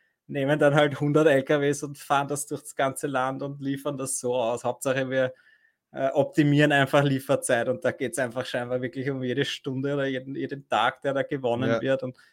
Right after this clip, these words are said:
Speaker 1: echt ein toller Artikel, hat mich fasziniert, dass die jetzt irgendwie schon der fünftgrößte Fracht-,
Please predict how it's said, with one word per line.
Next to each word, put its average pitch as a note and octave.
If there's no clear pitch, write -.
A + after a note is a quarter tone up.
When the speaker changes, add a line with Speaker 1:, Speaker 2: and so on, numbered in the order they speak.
Speaker 1:
echt C3
ein C#3+
toller C3+
Artikel, C#3
hat C#3
mich C#3+
fasziniert, C#3+
dass C#3+
die C#3+
jetzt C#3+
irgendwie D3
schon C#3+
der C#3+
fünftgrößte C#3+
Fracht-, -